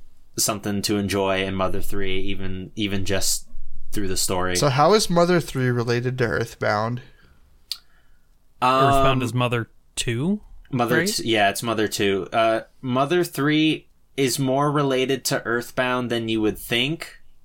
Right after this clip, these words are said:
Speaker 1: but not, like, not in a h-, very significant
Speaker 2: It,
Speaker 1: way.
Speaker 2: it always confused me 'cause I always heard people talk about the Mother series, and I'm like, "Well, it's Earthbound,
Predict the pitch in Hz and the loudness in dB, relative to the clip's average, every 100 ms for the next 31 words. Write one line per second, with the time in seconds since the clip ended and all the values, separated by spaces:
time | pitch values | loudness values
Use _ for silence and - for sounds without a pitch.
0 | - - _ _ - - 113 110 110 107 | -20 -20 _ _ -20 -4 -2 -2 -6 -6
1 | 107 110 110 107 - _ - - 110 107 | -2 2 2 0 -4 _ -20 -10 -2 0
2 | 101 95 - 113 117 117 - - _ _ | 0 -2 -8 -4 -2 -2 -4 -12 _ _
3 | - - - _ _ - 120 110 101 - | -20 -20 -20 _ _ -6 -2 0 -2 -6
4 | - - 90 110 107 104 101 - 101 98 | -10 -10 -4 0 0 0 0 0 -2 0
5 | 101 147 - 98 95 95 - 151 170 180 | 0 0 0 -4 -4 0 4 4 6 4
6 | - 160 139 139 135 131 127 123 123 127 | 2 -2 -2 2 2 2 -2 -2 0 2
7 | 123 131 131 127 131 123 123 127 123 123 | 4 2 2 0 0 -4 -2 0 0 0
8 | 120 127 123 117 113 117 - 110 120 - | -2 0 -2 -2 -2 -4 -4 -2 -4 -4
9 | 120 120 120 123 127 127 - - 151 135 | -4 -2 -2 2 2 2 -2 -8 -2 -2
10 | 127 127 117 117 120 127 | 0 0 2 2 -2 -8